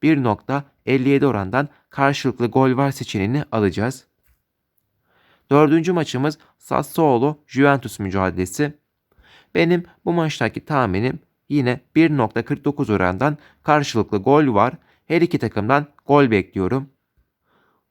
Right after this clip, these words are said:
Onun dışında taraf bahsine yönelmek isterseniz maç sonucu iki, bir buçuk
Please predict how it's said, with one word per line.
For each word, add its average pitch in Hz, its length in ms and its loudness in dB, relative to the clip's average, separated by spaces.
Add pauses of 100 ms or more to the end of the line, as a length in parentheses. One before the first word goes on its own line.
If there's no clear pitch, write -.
(520)
Onun 175 300 2
dışında 117 480 -2 (180)
taraf 160 320 2
bahsine 143 360 0
yönelmek 127 420 0
isterseniz 131 640 -2 (240)
maç 151 280 0
sonucu 113 500 -2 (160)
iki, 143 460 -2 (200)
bir 147 240 2
buçuk 117 340 -6